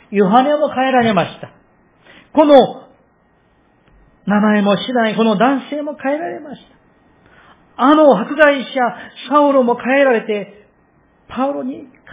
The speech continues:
変えられたじゃないですか、皆さん。ですから、聖霊によれば、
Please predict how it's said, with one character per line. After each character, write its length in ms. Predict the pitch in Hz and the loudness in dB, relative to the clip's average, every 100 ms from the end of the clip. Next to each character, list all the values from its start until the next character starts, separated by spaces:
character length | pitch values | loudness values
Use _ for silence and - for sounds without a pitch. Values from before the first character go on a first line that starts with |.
| - | -16
変 120 | 208 | -14
え 20 | |
ら 100 | 247 | -14
れ 80 | 277 | -16
た 100 | 254 | -16
じ 60 | 247 | -16
ゃ 40 | |
な 100 | 247 | -14
い 40 | 240 | -14
で 100 | 214 | -16
す 100 | - | -18
か、 140 | 185 - | -20 -20
皆 100 | 175 - | -20 -20
さ 80 | 226 | -20
ん。 60 | - _ _ _ _ _ _ _ _ | -20 _ _ _ _ _ _ _ _
で 100 | 175 | -6
す 60 | - | -6
か 100 | 156 | -6
ら、 200 | 156 147 - - - - | -6 -8 -14 -20 -10 0
聖 300 | 220 226 220 | 4 4 4
霊 200 | 208 202 | 2 0
に 500 | 196 190 185 175 - | -2 -2 -4 -8 -10
よ 140 | 160 165 | -2 -2
れ 140 | 160 | -2
ば、 360 | 156 160 131 | -4 -6 -8